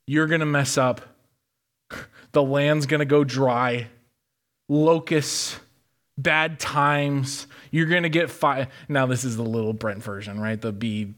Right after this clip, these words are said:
B R D or what, I don't know. Uh, times are gonna get rough. You're gonna get fired. You're gonna lose your house. You're gonna get, your friend's gonna get cancer or whatever. Bad times.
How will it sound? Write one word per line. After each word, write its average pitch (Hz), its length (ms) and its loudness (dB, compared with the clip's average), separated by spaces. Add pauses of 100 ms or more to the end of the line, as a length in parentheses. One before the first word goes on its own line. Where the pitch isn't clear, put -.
B 107 280 -2
R 98 320 -6 (340)
D 98 260 -10
or 107 140 -8
what, 107 80 -6
I 107 160 -6
don't 104 140 -6
know. 104 80 -8 (340)
Uh, 139 840 -4 (840)
times 190 360 0
are 175 40 -6
gonna 175 160 0
get 160 220 0
rough. 143 560 0 (260)
You're 196 140 2
gonna 208 160 4
get 180 220 0
fired. 147 440 2
You're 160 120 0
gonna 190 180 4
lose 190 240 4
your 202 100 4
house. 151 540 2
You're 170 80 2
gonna 185 160 0
get, 170 340 -2 (220)
your 160 100 -4
friend's 190 360 0
gonna 190 160 0
get 156 360 -4
cancer 175 480 0
or 170 140 6
whatever. 175 800 2
Bad 196 520 2
times. 185 560 0